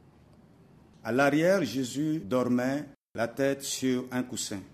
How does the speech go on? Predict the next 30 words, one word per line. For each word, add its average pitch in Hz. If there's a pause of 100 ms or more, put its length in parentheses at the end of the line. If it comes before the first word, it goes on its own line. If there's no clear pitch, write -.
(1400)
Quelque 165
temps -
après, 156 (360)
un 139
vent 147
violent 139
soufflait, 123 (680)
à 123
tel 175
point 175
que 151
les 123
vagues 147 (380)
remplissaient 127
la 107
pirogue. 107 (920)
Alors 180
ses 151
compagnons 151
commencèrent 147
à 117
crier, « 143 (440)
Maître, 233 (240)
Maître, 175 (380)
nous 139
sommes 196
en 190
train 208
de 180
mourir. 180